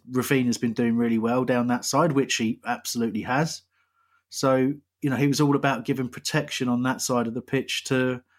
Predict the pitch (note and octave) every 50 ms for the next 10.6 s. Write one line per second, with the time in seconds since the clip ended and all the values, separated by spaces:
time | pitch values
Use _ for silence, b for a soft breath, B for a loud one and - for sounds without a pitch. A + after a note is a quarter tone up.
0 | _ _ _ _ _ _ _ - - - D3+ C#3 C3+ C3 C3 C#3 C#3+ E3 F3+ -
1 | - - A2+ F#2+ F#2 - _ _ _ _ _ _ _ _ _ _ _ _ _ _
2 | _ _ _ _ _ _ _ - - C3+ C#3 C#3 C3 A2+ - - - - _ _
3 | _ _ _ _ _ _ _ _ _ _ - - C3+ F3+ F3+ E3 D#3 D#3+ - _
4 | _ - - G#3+ - G3 F#3 F#3 G3 - A3+ G#3 F3+ - - A3 G3 E3 D3+ D3+
5 | D3 D#3 D3 D3 - - - - E3+ D#3 D3+ D#3+ F#3 G3+ F3 B2+ G#2 F#2+ F2+ -
6 | _ _ _ _ _ _ _ _ _ _ _ _ _ _ _ _ - C3 C3+ C#3
7 | C3+ C3 A#2+ - - - D3+ D3 C#3+ C#3+ - D3 C#3 - - E3+ D3 C#3+ C#3+ C#3
8 | C3 C3 - C3+ B2+ D3 C#3 A#2+ G#2 A2+ A#2+ A2+ - C3 C3+ C3+ B2+ - D3 D3
9 | C#3+ D3 D3 D#3+ B2+ C3+ - D3 C3 B2+ A#2 D3 C#3+ C#3 C3+ C3+ C3 C3 B2 -
10 | - C3+ B2+ B2 B2+ C#3+ C3+ C3 C3 B2 A#2+